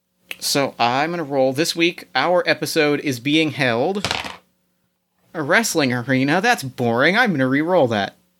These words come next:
I see, I, an offshore oil platform. Now that's, that's money.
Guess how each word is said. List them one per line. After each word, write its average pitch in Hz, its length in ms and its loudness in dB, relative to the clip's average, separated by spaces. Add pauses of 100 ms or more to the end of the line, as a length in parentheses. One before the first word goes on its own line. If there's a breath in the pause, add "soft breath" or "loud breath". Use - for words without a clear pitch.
(2500)
I 262 40 0
see, 208 180 0
I, 175 160 2
an 175 100 0
offshore 214 460 0
oil 196 280 2
platform. 139 600 0
Now 143 120 2
that's, 196 360 0 (180)
that's 185 240 0
money. 143 360 0